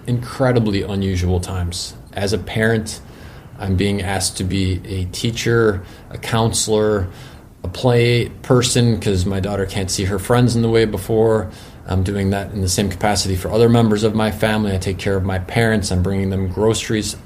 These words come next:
I totally get it. We're all being asked to play roles that are new. We're being asked to play them at a level and a depth of expertise that we don't have training for, we don't have expertise for.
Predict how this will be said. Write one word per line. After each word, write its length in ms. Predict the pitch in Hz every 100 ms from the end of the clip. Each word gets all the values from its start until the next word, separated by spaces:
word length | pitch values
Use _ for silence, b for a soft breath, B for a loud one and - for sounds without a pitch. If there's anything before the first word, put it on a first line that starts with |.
| - -
I 100 | 120
totally 420 | 120 - 160 127 95
get 200 | 104 107
it. 100 | 92
We're 160 | 104
all 160 | 107 127
being 260 | 113 107 98
asked 560 | 101 101 - - -
to 100 | -
play 240 | 90 107 98
roles 720 | 90 104 104 101 95 90 - B B B B B
that 200 | - 92
are 180 | 92 95
new. 600 | 95 98 113 127 131 120 120
We're 140 | 113 110
being 200 | 113 104
asked 220 | 101 -
to 60 |
play 180 | 90 110
them 160 | 107 98
at 100 | 95
a 60 |
level 560 | 95 98 110 107 107 101
and 120 | 101
a 60 | 95
depth 380 | 90 101 104 104
of 120 | 95
expertise 640 | 95 - 95 90 110 123
that 80 | 113
we 80 | 98
don't 180 | 98 95
have 220 | 95 92
training 440 | 90 - 92 110 117
for, 200 | - 120
we 80 |
don't 160 | 98 95
have 100 | 90
expertise 560 | 92 92 92 92 104 -
for. 280 | - 127